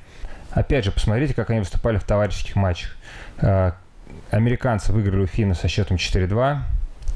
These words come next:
Окей. Канадцы выиграли у немцев со счётом семь один. Окей, ничего меня не удивляет. И я бы здесь взял просто на сайте Фонбет, посмотрел обычный простой кэф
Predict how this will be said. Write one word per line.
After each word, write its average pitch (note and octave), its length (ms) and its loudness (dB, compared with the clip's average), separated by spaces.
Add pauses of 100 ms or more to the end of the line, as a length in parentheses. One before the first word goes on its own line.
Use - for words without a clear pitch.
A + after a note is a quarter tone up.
(280)
Окей. B2+ 500 0 (480)
Канадцы A2 480 2
выиграли G2+ 420 2
у G2 140 0
немцев G#2+ 420 2
со - 120 2
счётом G2+ 260 0
семь G2 240 0
один. F2 240 2
Окей, F#2 300 0
ничего G2 340 0
меня G2+ 120 2
не G2+ 200 2
удивляет. F#2 640 2 (560)
И - 120 2
я C3 280 2
бы B2 80 0
здесь G#2+ 260 0
взял G#2+ 180 2
просто - 420 0
на F2+ 60 2
сайте G#2+ 280 0
Фонбет, A#2+ 500 0 (400)
посмотрел G#2+ 540 2
обычный A2+ 520 0
простой G#2+ 360 0
кэф - 440 -2